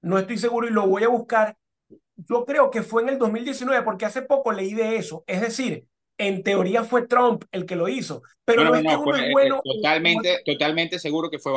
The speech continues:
Speaker 2: Biden. Totalmente
Speaker 1: Sí.
Speaker 2: seguro que fue Biden. Totalmente
Speaker 1: Bueno,
Speaker 2: seguro.
Speaker 1: entonces seguramente fue así. Sin embargo, en el dos mil diecinueve sí hubo un intercambio con presos cubanos, que siempre los ha habido.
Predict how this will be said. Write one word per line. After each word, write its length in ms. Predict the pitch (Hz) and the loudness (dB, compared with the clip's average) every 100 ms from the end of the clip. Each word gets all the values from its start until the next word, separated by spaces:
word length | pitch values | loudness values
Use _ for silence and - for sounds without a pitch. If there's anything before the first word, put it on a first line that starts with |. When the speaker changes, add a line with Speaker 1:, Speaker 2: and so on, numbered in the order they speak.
| 113 | -2
Speaker 2:
Biden. 240 | 87 80 _ - | -4 -10 _ -8
Totalmente 600 | 104 104 127 147 156 147 | -6 -2 -4 -2 -6 -8
Speaker 1:
Sí. 40 | |
Speaker 2:
seguro 220 | 117 127 120 | -8 -8 -8
que 80 | |
fue 200 | 117 104 73 | -8 -8 -8
Biden. 180 | - _ _ _ _ _ _ | -12 _ _ _ _ _ _
Totalmente 380 | - - 214 120 | -10 -6 -4 -2
Speaker 1:
Bueno, 220 | 175 165 | -2 -2
Speaker 2:
seguro. 140 | 160 - | -6 -6
Speaker 1:
entonces 320 | 202 190 226 | -6 -6 -4
seguramente 420 | 226 233 226 226 226 | -4 0 2 2 2
fue 80 | 226 | 0
así. 160 | 220 | -2
Sin 180 | - 254 | -4 4
embargo, 320 | 240 247 262 | 4 6 4
en 80 | 311 | 2
el 80 | 302 | 2
dos 140 | 233 | 2
mil 160 | 226 247 | 0 -2
diecinueve 440 | 277 269 254 262 | -4 -2 2 2
sí 140 | 262 233 | 0 -4
hubo 140 | 240 | -4
un 80 | 262 | -4
intercambio 480 | 247 220 - 208 247 | -4 -4 -2 -2 -2
con 140 | 220 | -2
presos 280 | 202 196 247 | -2 -6 -8
cubanos, 500 | 208 214 240 156 - | -2 2 2 2 -8
que 160 | - 190 | -10 -10
siempre 340 | - 285 285 | -6 -4 -2
los 160 | 285 185 | -2 0
ha 140 | 247 | 4
habido. 480 | 277 302 262 135 - | 4 2 -2 -4 -10